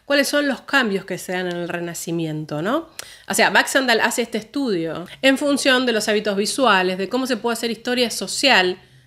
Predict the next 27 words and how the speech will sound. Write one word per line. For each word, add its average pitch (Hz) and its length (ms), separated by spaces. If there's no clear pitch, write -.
en 151 100
este 190 120
caso 214 300
del 226 180
arte, 185 540
de 226 140
acuerdo 277 340
a 294 60
lo 247 80
que 214 80
está 233 240
pasando 240 420
en 226 80
el 190 80
contexto 185 500
sociocultural. 160 1080
Y - 20
empieza 330 300
a - 20
desarrollar, 165 800
¿no? 196 240
Y 233 40
dice, 226 260
bueno, 262 300
¿qué 403 160
era 226 220
tener 208 340